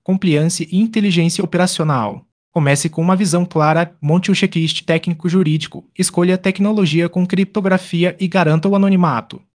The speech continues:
Medir o que importa com pi simples, tempo de resposta,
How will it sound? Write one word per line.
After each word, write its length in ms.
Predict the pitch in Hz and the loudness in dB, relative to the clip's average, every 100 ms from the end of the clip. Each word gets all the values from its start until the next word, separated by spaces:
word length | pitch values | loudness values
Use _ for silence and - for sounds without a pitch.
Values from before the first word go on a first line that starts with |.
| _ - | _ -4
Medir 240 | 139 170 | 0 2
o 20 | |
que 120 | 180 | 2
importa 340 | 185 160 160 165 | 0 2 0 0
com 160 | 185 | -2
pi 180 | 180 208 | -2 -2
simples, 600 | 202 - 214 190 165 - | -2 0 0 2 -2 -2
tempo 280 | - 202 196 | -2 0 2
de 80 | 170 | 2
resposta, 800 | 160 156 135 120 - 139 123 | 0 0 0 0 0 -6 -6